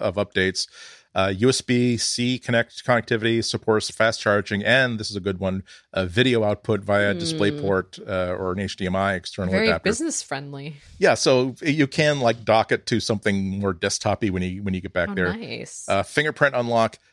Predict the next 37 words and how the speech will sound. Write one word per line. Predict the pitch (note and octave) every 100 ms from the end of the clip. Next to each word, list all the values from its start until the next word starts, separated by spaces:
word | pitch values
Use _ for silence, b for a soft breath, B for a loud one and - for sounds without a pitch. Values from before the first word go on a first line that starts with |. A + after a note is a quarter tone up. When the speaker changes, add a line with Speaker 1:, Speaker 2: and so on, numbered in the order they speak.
| _
Speaker 1:
The, | A#2+ A#2 A#2 B2+ -
um, | - A2+ A2 A2 A2 F#2
now | B2 A2+
this, | C3 -
the | C3 D3
only | F#3 B3+
thing | - G#3+
that |
was | F#3 -
kind | - E3
of | D3
a |
negative, | B2+ B2 A#2+ G2+ F2+ - _ _ -
but | A#2
this | D3
fits | - - C#3+ -
in | C3+ C3+ B2 B2
with | A#2+ -
the | A2
idea | G#2+ G#2+ A2 G#2
that, | G#2+
hey, | F2 A2
we're | G2+
not | G2+ -
tr-, | - -
selling | B2+ A2 G2+
a |
phone | - G#2 G#2
here, | G2+ F#2+
we're |
selling, | G2 A2 G2+ G2
like, | F2+
a | E2+
co-, | - G2+
a | F#2
computing | F#2+ - G2+
platform. | G2+ F2+ G2 E2